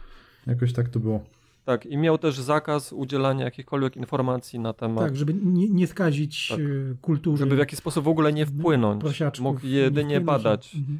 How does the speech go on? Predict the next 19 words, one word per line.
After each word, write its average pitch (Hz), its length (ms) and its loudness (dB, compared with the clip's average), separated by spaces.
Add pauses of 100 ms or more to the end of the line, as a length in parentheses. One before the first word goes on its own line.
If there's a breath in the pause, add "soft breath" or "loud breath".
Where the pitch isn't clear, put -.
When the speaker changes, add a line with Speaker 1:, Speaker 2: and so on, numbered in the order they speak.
Speaker 2:
I - 20 -20
to 139 100 -2
też 147 140 2
w 139 40 -6
bardzo 135 260 2
ograniczony 131 460 0
sposób, 135 380 -8
no 135 100 -8
bo 131 220 -2 (480 soft breath)
wiadomo, 135 440 2
że 123 140 -2
samo 135 280 2
zadawanie 131 500 2
pytań 113 420 0
już 110 180 -6
też, - 580 -4
e, 107 40 -4
cze-, - 160 -10
cze-, - 160 -20